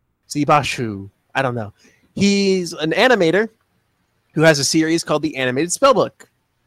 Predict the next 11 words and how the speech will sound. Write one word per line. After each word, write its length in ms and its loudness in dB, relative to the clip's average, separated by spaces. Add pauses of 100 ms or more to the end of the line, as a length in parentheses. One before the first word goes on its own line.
(380)
which 240 -2
is 400 -2 (420)
just 280 -4
going 300 4
through, 560 -2
like, 220 -2
the 80 -8
mechanics 560 -4
of 100 -6
spells 340 0
originally, 540 -4